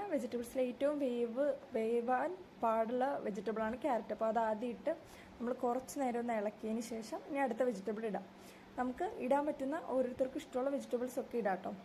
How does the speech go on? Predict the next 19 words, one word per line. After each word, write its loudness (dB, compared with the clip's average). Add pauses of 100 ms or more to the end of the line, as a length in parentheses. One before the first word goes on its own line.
(400)
ആ, 0
ഞാൻ 2
ഇനി -2
അടുത്തത് -2
ഇടുന്നത് 2 (340)
ബീൻസാണ്. 2 (720)
ബീൻസും -2
ക്യാരറ്റും 4
മാത്രമേ 2
ഞാൻ 2
ഇടുന്ന, 0
ഇടുന്നുള്ളൂ. 0 (300)
ച-, 4 (260)
കുറച്ച് 0 (200)
ചില 0
ആളുകൾ 2 (380)
ക്യാബേജ് 4
ഒക്കെ -4
ഇടാറുണ്ട്. -2